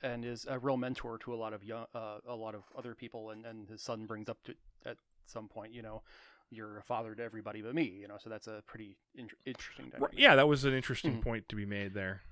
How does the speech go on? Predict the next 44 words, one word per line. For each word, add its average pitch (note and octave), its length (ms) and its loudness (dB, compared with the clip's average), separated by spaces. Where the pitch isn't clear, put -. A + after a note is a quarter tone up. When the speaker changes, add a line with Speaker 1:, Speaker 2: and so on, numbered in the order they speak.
Speaker 1:
<clears throat> C#3+ 120 0
Um, F3+ 280 6
so, A3+ 340 8
uh, G3+ 300 10
th-, G3 220 -10
this E3+ 260 0
movie G#3 340 4
kinda E3 280 4
left C3+ 240 4
me, C3 160 2
though, A#2+ 200 0
one, A#2 220 -4
uh, D#3 40 -16
w-, - 140 -16
maybe C3+ 340 -4
wishing, B2 580 -4
uh, A#2+ 340 -6
I A#2+ 100 -16
could - 180 -20
see C#3+ 160 -6
a A#2 40 -4
documentary B2 720 -2
about - 280 -4
the G#2+ 120 -8
actual A2+ 420 -4
<laughs> - 140 -6
Fletcher D#3+ 360 2
Street - 300 -6
Club. - 180 2
Speaker 2:
Yeah, A3+ 80 6
sometimes D#4+ 420 8
when E3+ 180 12
you F3+ 60 12
Speaker 1:
Um, F3 40 10
Speaker 2:
see - 200 6
this E3+ 180 8
type C#3+ 200 8
of B2 80 0
film, C3+ 320 6
it B2 160 0
does C3+ 260 8
leave B2 200 8
you, A2+ 260 8
like, G2+ 220 6